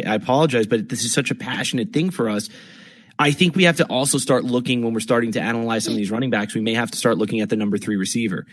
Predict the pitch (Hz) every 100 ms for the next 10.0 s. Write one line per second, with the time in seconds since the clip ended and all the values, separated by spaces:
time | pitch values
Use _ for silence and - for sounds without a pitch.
0 | - _ - 127 123 131 - 139 123 117
1 | 135 170 170 151 131 117 123 127 127 117
2 | - 127 123 120 117 110 107 104 101 113
3 | 107 107 101 95 - 147 101 98 95 113
4 | 139 - 98 78 - - - 120 156 147
5 | 127 117 131 110 117 - 120 113 98 117
6 | 110 107 98 90 117 101 - - - -
7 | - - - 110 131 147 135 135 123 127
8 | 131 117 120 127 127 123 110 104 - -
9 | 110 127 - 135 127 110 113 110 123